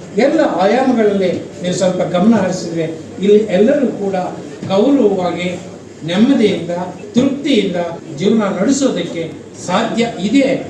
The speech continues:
ಅನ್ನೋದನ್ನ ನಾನು as a law student, as a lawyer, as a law teacher, as a judge, as a designated senior counsel in the Supreme Court. Even after that, as an arbitrator, my friends,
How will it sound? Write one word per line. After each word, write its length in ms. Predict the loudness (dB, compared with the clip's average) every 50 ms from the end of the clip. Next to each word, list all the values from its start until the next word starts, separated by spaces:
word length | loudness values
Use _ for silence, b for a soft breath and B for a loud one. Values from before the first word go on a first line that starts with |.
| -12 -14 -8 -4
ಅನ್ನೋದನ್ನ 380 | -2 0 0 0 0 0 -2 -2
ನಾನು 440 | -2 -2 -4 -4 -8 -8 -12 -12 -14 -16 -14 -6 -2
as 160 | 0 2 4
a 80 | 4 4
law 180 | 4 4 2
student, 680 | 2 0 2 4 4 4 4 4 2 0 -4 -6 -10 -14 -14 -16 -16 -8 -2
as 140 | 0 2 4
a 80 | 4 4
lawyer, 540 | 4 4 4 4 4 4 4 2 0 -2 -2 0
as 160 | 2 4 4
a 60 | 4
law 260 | 4 4 4 2 2
teacher, 520 | 4 2 2 2 2 2 0 0 -2 -6 -12 -14 -18 -20 -20 -20 -20 -12 -4
as 160 | -2 2 4
a 140 | 4 4 4
judge, 380 | 2 2 2 2 2 0 -4 -6 -10 -14 -16 -18 -20 -20 -20 -20 -12 -4 -4 -2 -2 0 0
as 120 | 2 2 4
a 120 | 4 4
designated 680 | 4 4 4 2 2 4 4 4 4 4 4 2 2 0
senior 420 | 0 2 2 4 2 2 2 2
counsel 360 | 0 0 0 0 0 2 2
in 100 | 2 2
the 60 | 0
Supreme 420 | -2 -2 -4 -4 -4 -6 -6 -6 -8
Court. 120 | -10 -12 -12 -14 -18 -18 -18 -18 -16 -16 -18 -18 -16 -10 -4
Even 320 | 0 2 4 4 4 4
after 320 | 2 0 0 -2 -4 -6
that, 340 | -2 0 0 0 0 0 0
as 160 | 0 2 2
an 120 | 2 2 2
arbitrator, 680 | 2 0 0 -2 -2 -4 -4 -6 -6 -6 -4 -4 -6 -6 -8 -12 -14 -12 -8
my 200 | -4 -2 -2 -2 -2
friends, 420 | -2 -2 -2 -2 -2 -4 -6 -10